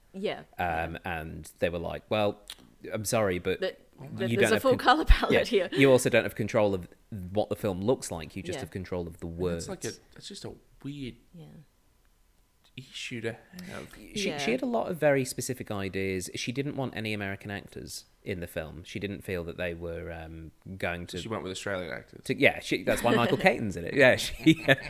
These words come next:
Speaker 2: <laughs> she, she wanted, um, this, this very specific idea of, like, Englishness and English values
Speaker 1: Mm.
Speaker 2: in there, um, and it, to, to, to sort of reflect what the story was actually
Speaker 1: Mm,
Speaker 2: about, and
Speaker 1: mm,
Speaker 2: so that's why
Speaker 1: mm.
Speaker 2: most of the cast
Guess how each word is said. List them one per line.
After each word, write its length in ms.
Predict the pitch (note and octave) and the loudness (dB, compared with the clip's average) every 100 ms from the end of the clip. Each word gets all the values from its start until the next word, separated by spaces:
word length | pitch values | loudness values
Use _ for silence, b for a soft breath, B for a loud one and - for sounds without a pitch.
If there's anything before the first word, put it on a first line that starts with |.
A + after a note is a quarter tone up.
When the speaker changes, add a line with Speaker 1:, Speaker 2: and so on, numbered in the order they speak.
| - | -8
Speaker 2:
<laughs> 320 | - - F4+ | -6 -6 -2
she, 220 | - A4 | 2 2
she 180 | G#3 F3 | 4 6
wanted, 480 | D#3+ F3+ F3+ E3 - B2 | 6 4 4 2 2 2
um, 460 | A#2 G#2+ G2+ G2 - | 4 4 2 -4 -6
this, 180 | G#2+ | -8
this 180 | - G#2 | -4 -6
very 340 | A2+ A2+ G#2+ G#2 | 0 2 2 0
specific 640 | - G#2 - G2+ G2+ - - | -4 -6 -4 -4 -4 -8 -6
idea 720 | F#2+ F2 F2 F2 F2 E2 D#2+ | -4 -4 -4 -4 -2 -4 -6
of, 400 | - D#2+ E2 D#2+ E2+ - - | -10 -8 -8 -10 -14 -20 -20
like, 260 | - - _ - _ _ _ | -16 -16 _ -20 _ _ _
Englishness 580 | G#2 G2 F2 E2 F2+ D#2+ | -10 -6 -6 -6 -8 -10
and 80 | E2 | -10
English 240 | E2+ E2+ - | -8 -10 -8
values 380 | E2+ E2+ E2 D#2 | -8 -6 -8 -8
Speaker 1:
Mm. 40 | |
Speaker 2:
in 140 | D#2+ E2 | -10 -12
there, 200 | E2+ E2 b b b b - | -14 -14 b b b b -6
um, 800 | F2 F2 E2+ E2 D#2+ D#2+ D2+ D#2 - | -4 -2 -2 -4 -6 -10 -10 -12 -6
and 500 | F2 E2 E2 D2+ - _ _ _ _ - _ _ _ _ _ _ _ - | -4 -4 -6 -10 -14 _ _ _ _ -20 _ _ _ _ _ _ _ -6
it, 180 | B2+ | -6
to, 100 | D3 | -4
to, 140 | D3 D3 | -6 -6
to 140 | - | -4
sort 120 | D3 A2+ | -2 -2
of 100 | G#2 | -2
reflect 340 | - G2+ - | -2 -2 0
what 100 | F#2+ | -8
the 60 | - | -6
story 380 | - F#2 F2 D#2+ - | -4 -2 -2 -6 -12
was 300 | G2 G2 F2+ | -4 -4 -2
actually 340 | E2+ - E2+ | -6 -6 -4
Speaker 1:
Mm, 60 | E2+ | -2
Speaker 2:
about, 320 | F#2 E2+ - | -2 -4 -6
and 120 | - G2 | -6 -4
Speaker 1:
mm, 20 | |
Speaker 2:
so 100 | A2 | 0
that's 180 | A#2+ A2+ | 0 0
why 100 | B2 | 0
Speaker 1:
mm. 40 | |
Speaker 2:
most 180 | G#2+ G2 | -2 -4
of 20 | G2 | -8
the 40 | |
cast 320 | - F2+ - | -8 -8 -8